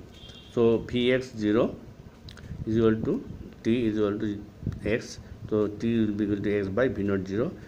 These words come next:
is equal to X by V naught cos theta. This is the equation number one. So we have found out T. Now what is the, this vertical,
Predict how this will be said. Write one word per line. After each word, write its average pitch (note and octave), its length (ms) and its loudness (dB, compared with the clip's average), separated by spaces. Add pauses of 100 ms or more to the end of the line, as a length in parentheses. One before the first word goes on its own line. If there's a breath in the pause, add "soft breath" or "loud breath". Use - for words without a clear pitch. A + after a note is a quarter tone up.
(140 loud breath)
is - 120 -8
equal G#2 180 2
to G2 140 0
X G2 120 0
by A#2+ 220 0
V F#2+ 180 -4
naught A#2 220 0 (720)
cos G2+ 220 0
theta. A2 420 -2
This G2+ 240 -6
is G#2 140 -4
the G2+ 60 0
equation F#2+ 520 -2
number F#2+ 260 0
one. G#2 300 -2 (500 loud breath)
So B2 280 2 (120)
we G#2+ 100 2
have G#2 160 -2
found G#2 280 0
out C#3 260 2 (200)
T. A#2 200 -2 (920 loud breath)
Now A#2 240 0 (140)
what A#2+ 200 0
is B2+ 180 0
the, A#2 320 2 (1300 loud breath)
this - 280 -2 (480)
vertical, B2 500 0